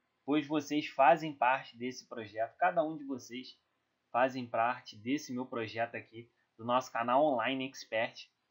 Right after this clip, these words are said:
E eu sempre tenho trago aí pra vocês aí vários conteúdos que eu tenho certeza que eles estão te ajudando você no decorrer do seu dia. De repente você tá aí com alguma dúvida, é, específica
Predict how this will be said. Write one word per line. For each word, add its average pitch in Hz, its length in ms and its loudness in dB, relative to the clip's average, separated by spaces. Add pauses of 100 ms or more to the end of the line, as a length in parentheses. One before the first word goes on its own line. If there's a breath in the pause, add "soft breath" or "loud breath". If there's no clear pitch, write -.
(120)
E 214 260 -6
eu 175 140 -4
sempre 196 280 -8
tenho 202 160 -4
trago 156 420 4
aí 151 40 -4
pra 147 160 0
vocês 135 480 -4
aí 131 180 -8 (440)
vários 139 340 4
conteúdos 143 460 -2
que - 80 -8
eu 175 40 -6
tenho 185 140 -6
certeza 151 680 -2 (380)
que 160 280 2
eles 156 220 2
estão 147 380 -2
te - 180 -4
ajudando 151 480 4
você 139 480 -4 (280)
no 170 200 -2
decorrer 165 520 4
do 143 60 -12
seu 170 280 0
dia. 131 320 -6
De 143 100 -4
repente 143 340 -8
você 147 160 -8
tá 147 220 -2
aí 165 200 -4
com 170 120 -6
alguma 151 340 0
dúvida, 120 520 -8 (360)
é, 117 180 0
específica 151 840 -2